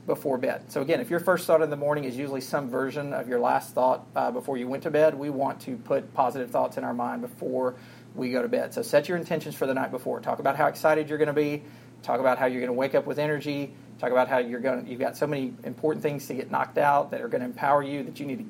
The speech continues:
get on out of bed. That's gonna help a lot. Number two, move your alarm clock across the room. So for you guys, as I just mentioned, I did that this year, even, uh, before I had read this book. And so that, uh, is helpful. It's just, uh, more proof to me that what I'm doing is the right thing.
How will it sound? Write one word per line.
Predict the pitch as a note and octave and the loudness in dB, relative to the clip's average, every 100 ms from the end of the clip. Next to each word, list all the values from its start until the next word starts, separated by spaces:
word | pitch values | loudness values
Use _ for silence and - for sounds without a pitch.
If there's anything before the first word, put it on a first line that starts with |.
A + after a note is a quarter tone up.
| - | -2
get | D3 | 2
on | D3+ D3 | 4 4
out | C#3 | 0
of | B2 | 0
bed. | C3+ C3 | 0 2
That's | C#3 C3+ | 0 0
gonna | C#3 | -2
help | B2 C3+ A#2+ - | 2 2 2 -2
a | |
lot. | B2+ A#2+ G#2+ - - - - | 0 0 0 -6 -18 -12 -4
Number | D3 C3+ | -2 -2
two, | - E3+ C#3+ | 0 2 2
move | C#3 D3 | 0 -2
your | D3 C#3+ | 2 2
alarm | C3+ C#3 | 2 2
clock | C3 C3+ B2+ - | 2 4 4 0
across | - C3 B2 | 0 2 2
the | C3+ | -2
room. | C3+ C3 - | -2 -2 -2
So | C3 | -6
for | A#2+ | -4
you | A#2+ | -6
guys, | B2+ B2+ B2+ A#2 - | 0 2 2 -2 -4
as | B2 | -4
I | B2+ | -2
just | A#2+ A#2 | -4 -6
mentioned, | C3+ - B2+ | -8 -6 -4
I | |
did | B2 C3+ B2 | -4 -4 -2
that | C3 | -2
this | D3 B2 | -4 -8
year, | C#3+ C#3+ D#3 - - - | 0 2 2 -2 -20 -12
even, | C3 C3 C3+ C3 - | -6 -2 -2 -4 -4
uh, | C3+ C3 | 0 0
before | C3+ C#3+ F#3+ | 0 4 4
I | B2 | 4
had | A#2 | -2
read | A#2+ | -6
this | A#2 A#2+ | -6 -6
book. | C3+ B2+ | -6 -6
And | - | -6
so | A#2+ C3+ | 0 0
that, | C3 C#3+ C#3+ | 2 0 0
uh, | D#3 C3+ B2 | -2 -2 -2
is | B2 | -4
helpful. | - C#3 C#3 C#3 | 0 0 2 -2
It's | B2+ | -2
just, | G#2 - - - | -8 -10 -16 -16
uh, | - A#2+ A#2+ B2 | -10 -8 -6 -6
more | B2+ | -4
proof | B2 D3 B2+ | -2 -4 -6
to | C#3+ | -6
me | C#3 | -4
that | C3+ | -4
what | A#2+ C3 | -2 -2
I'm | |
doing | B2+ C3+ | -2 -4
is | A#2 | -2
the | |
right | B2 B2+ | 0 0
thing. | - C#3 F3+ | 0 -4 -4